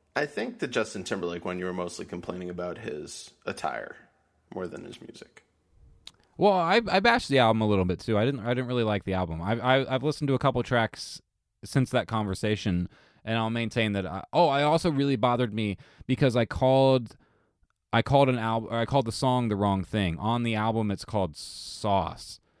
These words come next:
Speaker 2: and I called it something else in the, in the podcast. And when I heard that, I was like, "Oh no, no, no, that's not the name of the song." So correction, I'm aware of the s-, the song is actually called Sauce that I was referring to.
Speaker 1: So I actually listened to it,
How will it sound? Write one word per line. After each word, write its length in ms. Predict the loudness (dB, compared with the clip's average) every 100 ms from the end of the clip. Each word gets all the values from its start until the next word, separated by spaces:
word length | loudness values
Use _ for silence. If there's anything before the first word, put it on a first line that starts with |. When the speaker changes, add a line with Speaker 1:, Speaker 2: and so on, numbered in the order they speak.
| _ -8
Speaker 2:
and 120 | -2
I 140 | 0
called 260 | 0 2 2
it 120 | 0
something 380 | -4 -4 -2 -2
else 280 | -2 -4 -6
in 100 | -6
the, 80 | -4
in 100 | -6
the 60 |
podcast. 540 | -6 -6 -6 -8 -10 -8
And 80 |
when 100 | -6
I 40 | -4
heard 220 | -2 -2
that, 120 | -2
I 60 | -4
was 100 | -6
like, 100 | -4
"Oh 180 | -2 0
no, 260 | 0 0
no, 160 | 0 0
no, 260 | 0 -2
that's 220 | -2 -6 -4
not 280 | -6 -6
the 120 | -10 -8
name 160 | -6
of 40 | -8
the 60 |
song." 260 | -6 -8 -4
So 160 | -2
correction, 580 | -2 0 0 0 -4 -4
I'm 200 | -4 -4
aware 400 | -2 0 0 0
of 160 | -2 -6
the 40 |
s-, 360 | -8 -12 -20 -14
the 140 | -8 -6
song 360 | -2 -2 -2
is 100 | -2
actually 280 | -4 -6 -8
called 200 | -8 -10
Sauce 380 | -10 -10 -8 -10
that 120 | -14
I 60 | -14
was 100 | -14
referring 280 | -16 -14
to. 180 | -10 -8
Speaker 1:
So 280 | -6 -6 -4
I 200 | -2 -2
actually 380 | -2 -4 -4 -4
listened 440 | -4 -6 -4 -6
to 160 | -4 -4
it, 260 | -4 -8